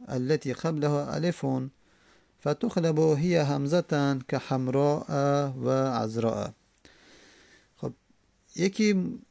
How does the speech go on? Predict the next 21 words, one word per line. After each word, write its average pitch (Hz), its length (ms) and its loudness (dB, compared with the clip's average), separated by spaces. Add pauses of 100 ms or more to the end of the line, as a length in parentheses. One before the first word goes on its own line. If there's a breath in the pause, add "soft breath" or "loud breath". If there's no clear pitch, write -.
(220)
الف 175 400 0
مفرده 147 920 2
و 151 80 4
دیگر 156 400 2
الف 156 360 0
غیر 180 360 4
مفرده. 120 600 -2 (260)
الف 185 300 0
مفرده 185 680 2
همون 185 280 0
الف 160 260 0
مقصوره 139 540 -2
است 117 280 -2 (520 soft breath)
که 151 340 -2 (140)
مثل 143 320 -2
حبلا، 139 560 0 (420 soft breath)
مثل 139 320 0
بشرا. 135 600 0 (720 soft breath)
خب، - 180 -8
چطور 135 360 0
می‌نویسیم؟ 120 640 0